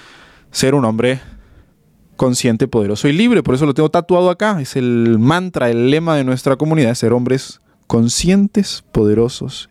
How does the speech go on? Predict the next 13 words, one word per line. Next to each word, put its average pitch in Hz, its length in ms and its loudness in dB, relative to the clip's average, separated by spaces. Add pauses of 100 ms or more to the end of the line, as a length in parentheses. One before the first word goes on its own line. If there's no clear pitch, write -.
y 110 140 0
libres. 95 640 -2 (760)
Y 131 120 2
si 143 140 0
tú 185 200 2
estás 202 360 -4
en 160 120 -6
este 151 680 0
trabajo 117 640 -2 (640)
de 110 140 -4
conciencia, 113 680 -2 (1120)
significa 147 680 0
que 135 320 -2